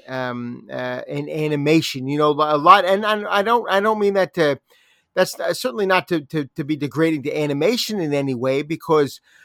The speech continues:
but what I mean is when you, when we're talking about, um, you know, Cat Soup or the other, uh,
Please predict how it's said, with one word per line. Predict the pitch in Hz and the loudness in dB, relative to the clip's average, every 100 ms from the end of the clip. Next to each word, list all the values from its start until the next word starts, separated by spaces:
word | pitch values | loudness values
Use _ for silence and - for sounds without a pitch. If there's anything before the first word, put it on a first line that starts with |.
| _ _ | _ _
but | 185 | 2
what | 202 208 | 4 4
I | |
mean | 196 247 233 | 4 2 2
is | 175 | 0
when | 151 175 | 0 -2
you, | 160 170 | -2 -2
when | 170 175 | 0 0
we're | 170 160 | 0 -2
talking | 190 208 196 170 | -2 -2 -2 -6
about, | 135 151 151 147 - - | -2 -2 0 -4 -6 -8
um, | 151 147 139 139 135 139 | -4 -2 -2 -6 -10 -12
you | 135 | -8
know, | 135 | -8
Cat | - 160 151 | -6 -4 -4
Soup | - - 180 160 - | -4 -2 0 0 -4
or | 147 139 | -6 -6
the | 135 | -4
other, | 151 160 151 139 131 | -2 0 0 0 -2
uh, | 131 135 131 | -4 -6 -6